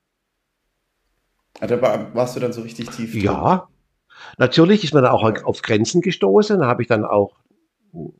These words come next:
Speaker 2: fremde Hilfe dann in Anspruch genommen, gefragt, ja. Und das hat mich dann in meiner Beziehung zu Gott auch wahnsinnig gestärkt. Auch das Gebetsleben ist intensiver geworden,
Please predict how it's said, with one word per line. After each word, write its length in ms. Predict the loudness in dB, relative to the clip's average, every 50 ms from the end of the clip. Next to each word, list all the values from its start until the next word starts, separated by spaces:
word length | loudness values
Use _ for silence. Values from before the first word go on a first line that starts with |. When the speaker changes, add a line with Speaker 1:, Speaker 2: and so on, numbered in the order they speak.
| _ _ _ _ _ _ _ _ _ _
Speaker 2:
fremde 380 | _ -10 -4 -2 -2 0 0 0
Hilfe 320 | 2 2 2 2 0 0
dann 200 | 0 2 2 2
in 60 | 0 0
Anspruch 380 | 0 -2 -2 -4 -6 -6 -4
genommen, 340 | -2 0 0 0 0 0 -2
gefragt, 760 | -2 -4 -4 -4 -4 -2 0 0 0 -2 -2 -6 -14 -20 -20 _ _ _ _ _ _ _ _ _
ja. 300 | -6 -6 -6 -6 -8 -10 _ _ _ _ _ _ _ -20 -20 _ _ _
Und 500 | -8 -4 -4 -4 -4 -4 -8 -14 -14 -18 _ _ _ _ _ _ _ _ _ _ _ _ _ _ _
das 180 | -6 -6 -4 -4
hat 140 | -4 -4 -4
mich 100 | -4 -2
dann 280 | -2 0 0 -2 -4
in 460 | -6 -6 -6 -6 -6 -4 -6 -6 -6
meiner 220 | -6 -4 -4 -4 -4
Beziehung 500 | -6 -10 -12 -8 -4 0 0 0 0 -2
zu 100 | -4 -4
Gott 200 | -4 -6 -6 -4
auch 360 | -4 -2 -2 -4 -4 -8 -16 -16
wahnsinnig 600 | -16 -10 -6 -4 -4 -4 -4 -4 -8 -14 -16 -14
gestärkt. 600 | -14 -12 -10 -10 -12 -12 -12 -16 -18 _ _ _ _ -4
Auch 180 | -4 -4 -2
das 300 | -4 -6 -6 -6 -10 -8
Gebetsleben 760 | -8 -6 0 4 4 4 4 2 0 0 0 0 0 0 -4
ist 160 | -6 -6 -4
intensiver 680 | -4 -4 -4 -4 -4 -6 -6 -4 -2 -2 -2 -2 -2 -2
geworden, 560 | -2 0 2 2 2 2 2 0 -2 -2 -6